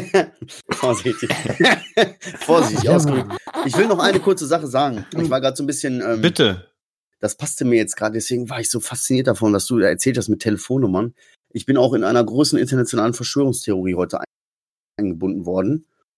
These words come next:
Speaker 1: Ähm, nicht Verschwörungstheorie, in einer großen Verschwörung eingebunden. Internationale Auswirkungen. Kann nicht so viel, ich kann nicht so viel genau dra-, oder nicht so genau drauf eingehen, aber so viel sei gesagt.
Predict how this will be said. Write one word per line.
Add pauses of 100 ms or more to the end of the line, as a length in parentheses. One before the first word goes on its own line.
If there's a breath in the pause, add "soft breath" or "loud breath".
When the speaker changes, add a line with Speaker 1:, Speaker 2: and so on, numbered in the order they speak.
(140)
Speaker 1:
Ähm,
nicht
Verschwörungstheorie,
in
einer
großen
Verschwörung (120)
eingebunden. (160)
Internationale
Auswirkungen. (380 soft breath)
Kann
nicht
so
viel,
ich
kann
nicht
so
viel
genau
dra-,
oder
nicht
so
genau
drauf
eingehen,
aber (200)
so
viel
sei
gesagt.